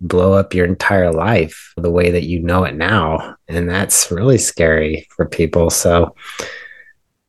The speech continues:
yeah, it's hard, but I think it's not impossible.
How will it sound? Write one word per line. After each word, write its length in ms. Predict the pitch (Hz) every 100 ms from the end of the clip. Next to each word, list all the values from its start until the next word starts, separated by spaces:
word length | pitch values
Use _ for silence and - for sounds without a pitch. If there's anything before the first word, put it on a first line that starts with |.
| _
yeah, 360 | 131 151 101 87
it's 180 | 131 131
hard, 260 | 107 104
but 240 | 117 98 98
I 60 |
think 420 | 110 113 98 - - - _ _
it's 300 | 104 95 -
not 180 | 98 95
impossible. 800 | 87 - 85 - 98 85 104